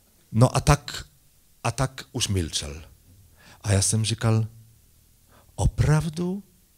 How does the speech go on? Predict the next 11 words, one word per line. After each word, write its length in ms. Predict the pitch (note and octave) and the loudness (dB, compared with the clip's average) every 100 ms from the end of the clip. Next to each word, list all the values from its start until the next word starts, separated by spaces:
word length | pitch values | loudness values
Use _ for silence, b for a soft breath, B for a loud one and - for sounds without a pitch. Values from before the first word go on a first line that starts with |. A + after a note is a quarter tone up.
| b b | b b
přivázala 640 | - G#2+ F#2 F#2 F#2+ A#2 C#3+ | -4 -2 -2 -2 -2 -2 -2
vás 280 | C3 B2 | -4 -4
do 160 | A2 G2 | -4 -6
radiátora?" 880 | D2+ D2 D2+ F#2+ - C3+ E3 E3+ F#3 - _ _ _ _ _ B B B B - | -6 -10 -10 -10 -10 -10 -10 -12 -14 -20 _ _ _ _ _ B B B B -14
A 100 | - | -10
to 200 | - F3 | -6 -4
vždycky, 680 | D3+ D#3 F3+ - G3 F3 | -4 -4 -6 -6 -8 -8
eh, 180 | - G#2+ | -6 -4
toho 260 | G2+ A2+ B2+ | -4 -6 -6
člověka 540 | - B2 C#3 C#3 C3+ | -6 -4 -6 -4 -4
nějak 260 | A#2+ A#2+ | -2 -4